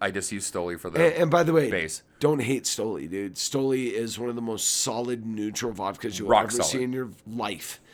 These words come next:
Speaker 2: And people have gone away from Stoli. Everybody
Speaker 1: It
Speaker 2: gets vodka snobby.
Speaker 1: It tastes like nothing in a very beautiful
Speaker 2: In
Speaker 1: way.
Speaker 2: the most beautiful way. And it has a wonderful texture to
Speaker 1: And
Speaker 2: it.
Speaker 1: it costs
Speaker 2: There's a
Speaker 1: almost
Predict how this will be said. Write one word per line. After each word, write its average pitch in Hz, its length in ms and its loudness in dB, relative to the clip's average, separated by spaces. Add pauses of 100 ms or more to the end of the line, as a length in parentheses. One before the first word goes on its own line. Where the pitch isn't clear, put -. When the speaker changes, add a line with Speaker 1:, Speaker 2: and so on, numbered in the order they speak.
(300)
Speaker 2:
And 160 120 2
people 190 260 2
have 214 140 8
gone 175 200 4
away 143 220 0
from 95 160 -8
Stoli. 85 420 -6
Everybody 143 360 6
Speaker 1:
It - 20 -2
Speaker 2:
gets 156 220 -2
vodka 127 400 -4
snobby. 123 640 -4 (200)
Speaker 1:
It 135 200 2
tastes 147 260 0
like 123 100 2
nothing 107 680 -4
in 92 100 -6
a 90 60 -4
very 95 440 2
beautiful 87 360 -2
Speaker 2:
In 151 60 6
Speaker 1:
way. 147 60 0
Speaker 2:
the 147 80 2
most 147 540 4
beautiful 147 300 0
way. 135 100 0
And 117 80 -2
it 123 60 -2
has 143 160 -2
a 170 40 0
wonderful 151 380 0
texture - 680 -6
to - 120 -6
Speaker 1:
And 113 100 2
Speaker 2:
it. 107 160 -2
Speaker 1:
it - 80 -18
costs - 580 -4
Speaker 2:
There's 135 220 -2
a 139 60 4
Speaker 1:
almost 113 300 4